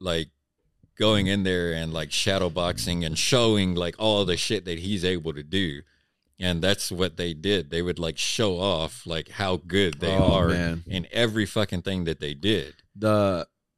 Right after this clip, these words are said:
Speaker 2: one of my favorite, uh, what, besides microphone, one of my favorite ones they did was the Cypher. Uh,
Speaker 1: Oh, with
Speaker 2: oh
Speaker 1: the
Speaker 2: my God.
Speaker 1: Yellow Wolf?
Speaker 2: Yeah, and
Speaker 1: Yeah.
Speaker 2: M,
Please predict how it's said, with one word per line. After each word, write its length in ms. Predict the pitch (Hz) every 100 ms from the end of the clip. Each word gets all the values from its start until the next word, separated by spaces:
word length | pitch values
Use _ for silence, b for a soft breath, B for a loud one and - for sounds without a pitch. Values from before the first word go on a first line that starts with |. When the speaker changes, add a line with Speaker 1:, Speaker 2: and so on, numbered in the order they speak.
| _
Speaker 2:
one 180 | 117 127
of 80 | 135
my 120 | 120
favorite, 560 | 107 - 123 120 120 113
uh, 340 | 104 98 92 87 98 _ _ _ _ _ _ _
what, 380 | 117 143 151 143
besides 380 | 143 180 175 123
microphone, 560 | 113 120 - 110 110
one 100 | 117
of 60 | 123
my 100 | 107
favorite 260 | - 113 107
ones 200 | 110 101
they 100 | 101
did 120 | 107
was 200 | 101 95
the 120 | 92
Cypher. 520 | - 104 117 131 131 - _ _ _ _ _ _
Uh, 40 | 98
Speaker 1:
Oh, 300 | 101 95 87
with 100 | 80
Speaker 2:
oh 240 | 110 110 101
Speaker 1:
the 220 | 76 73
Speaker 2:
my 40 |
God. 320 | 71 80 78 85
Speaker 1:
Yellow 240 | 87 92
Wolf? 220 | 92 95 95
Speaker 2:
Yeah, 280 | 107 104 95
and 140 | 95
Speaker 1:
Yeah. 100 | 85
Speaker 2:
M, 260 | 110 123